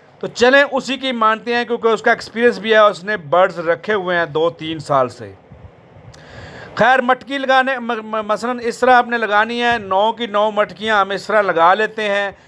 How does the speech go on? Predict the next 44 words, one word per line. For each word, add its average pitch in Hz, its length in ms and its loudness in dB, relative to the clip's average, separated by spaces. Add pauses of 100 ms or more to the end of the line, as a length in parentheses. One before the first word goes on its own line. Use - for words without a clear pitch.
(340)
ये 247 220 4
मैंने 262 300 4
इसके 254 240 2
गड़-, 202 500 2
ऊपर 196 260 -4
वाले 233 180 0
ढक्कन 175 320 -4
भी 247 120 -4
लिए 233 200 -2
हुए 226 200 -2
हैं। 220 140 2
सर्दियों 208 500 0
में 233 120 0
जब 220 180 2
शदीद 208 320 -4
सर्दी 226 320 -2
होगी 202 400 0 (460)
तो 214 80 4
ढक्कन 208 440 2
की 233 120 0
ज़रूरत 220 200 -4
पड़ा 220 260 0
करेगी, 214 300 -2
तो 220 80 0
ढक्कन 165 360 0
भी 214 140 0
रख 185 260 2
दिया 165 220 2
करेंगे। 117 480 -6 (640)
मटकी 233 340 2
आपने 285 300 4
ऐसी 262 280 2
लेनी 269 300 4
है 262 240 2
जिसका 247 360 0
पैंदा 226 580 2
जो 254 160 4
है 226 200 6
वो 233 120 4
बड़ा 185 320 4
होना 226 180 4
चाहिए, 220 280 -2
ताकि 202 480 0
आपके 208 680 2